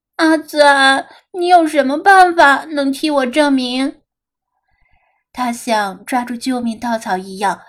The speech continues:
可怜兮兮地问道。“我没有办法。”他摇头，不等他面露失望，又继续说道：“但是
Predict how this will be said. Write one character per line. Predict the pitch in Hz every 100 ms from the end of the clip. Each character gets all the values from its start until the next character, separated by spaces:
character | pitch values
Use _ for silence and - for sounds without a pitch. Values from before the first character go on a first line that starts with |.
| - -
可 | 254 233
怜 | 226 220
兮 | -
兮 | 214 220
地 | 208
问 | 220 240
道。 | 214 151 - _ _ _ _ _ _ _ _
“我 | 226
没 | 220 254
有 | 269
办 | 214 190
法。” | 185 165 - - _ _ _ _ _ _
他 | - 320
摇 | 277 180
头， | 185 - - _ _ _ _
不 | - 135
等 | 240 226
他 | -
面 | 262 262
露 | 202
失 | 175 247 262
望， | 285 233 _ _ _
又 | - 196
继 | 220 226
续 | - 294
说 | - 170
道 | 165 156 - _ _ _ _ _
：“但 | 233
是 | 220 - 202 185 175